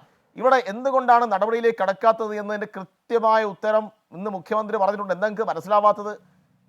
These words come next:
ഈ കമ്മിറ്റി റിപ്പോർട്ടിൻ്റെ അടിസ്ഥാനത്തിൽ വള-, ആ, ആ, അതിന് നേതൃത്വം കൊടുത്ത ഹേമ തന്നെ പറയുന്നുണ്ട്, ഒരു കാരണവശാലും ഈ സ്വകാര്യത വെളിപ്പെടുത്താൻ പാടില്ല, വെളിപ്പെടുത്താൻ പാടില്ല എന്ന്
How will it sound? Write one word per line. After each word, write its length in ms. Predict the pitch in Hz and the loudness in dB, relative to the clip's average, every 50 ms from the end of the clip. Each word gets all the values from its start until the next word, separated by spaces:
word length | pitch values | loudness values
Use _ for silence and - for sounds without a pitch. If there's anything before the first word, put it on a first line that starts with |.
| _ _ _ | _ _ _
ഈ 200 | 123 170 226 262 214 - - | -10 -8 -8 -8 -4 0 2
കമ്മിറ്റി 560 | 214 208 233 254 - - 262 262 254 240 202 - - - - 190 | 2 2 2 0 -4 -4 -6 -8 -8 -8 -10 -14 -18 -14 -12 -12
റിപ്പോർട്ടിൻ്റെ 480 | 190 - - 233 254 247 - 214 233 | -12 -6 0 0 2 2 0 -2 -6
അടിസ്ഥാനത്തിൽ 520 | 220 220 170 226 226 233 226 226 233 233 220 | -6 -2 2 2 2 2 2 0 -4 -4 -4
വള-, 240 | 196 196 214 202 - | -2 -2 -2 0 0
ആ, 180 | 190 208 - - | 0 0 0 2
ആ, 200 | 196 220 220 - - | 0 0 0 0 -2
അതിന് 220 | - 202 208 233 208 | -2 -2 -2 -2 -2
നേതൃത്വം 300 | 208 233 226 240 226 226 | -2 -2 -2 -2 -2 -2
കൊടുത്ത 260 | 226 220 226 - 226 226 214 - - - _ _ - | -2 -4 0 2 4 4 4 2 -2 -10 _ _ -4
ഹേമ 300 | 156 180 202 220 226 220 | -2 0 0 2 0 0
തന്നെ 120 | 226 226 | -2 0
പറയുന്നുണ്ട്, 600 | 220 208 208 220 233 220 226 220 214 226 202 175 - - _ | 0 2 2 2 0 -2 -4 -4 -4 -4 -4 -6 -8 -12 _
ഒരു 220 | 143 170 214 254 220 - | -10 -8 -8 -8 -4 2
കാരണവശാലും 720 | 208 214 220 214 220 220 208 - 214 208 208 208 220 214 - | 4 4 4 4 2 -4 -4 -2 0 2 2 2 0 -4 -8
ഈ 140 | - 196 226 | -12 -14 -14
സ്വകാര്യത 600 | 214 - 196 180 165 202 208 214 214 214 196 214 | -12 -10 -10 -4 2 4 4 4 4 2 2 2
വെളിപ്പെടുത്താൻ 760 | 214 208 - 165 165 180 202 196 - 220 196 190 - 208 208 196 | 2 2 2 0 -4 -4 -4 -4 -6 -6 -4 0 0 0 0 4
പാടില്ല, 560 | 175 196 196 190 190 190 196 185 160 135 123 - _ _ _ _ _ _ - | 4 4 4 4 2 0 0 0 0 0 -4 -12 _ _ _ _ _ _ -4
വെളിപ്പെടുത്താൻ 520 | 185 208 233 233 262 240 240 - 240 240 | 0 0 0 2 0 0 2 2 0 0
പാടില്ല 540 | 214 180 208 220 220 233 226 233 233 226 226 | 2 4 4 4 4 4 4 6 6 6 4
എന്ന് 360 | 220 226 220 226 233 240 226 | 2 -2 -4 0 0 0 0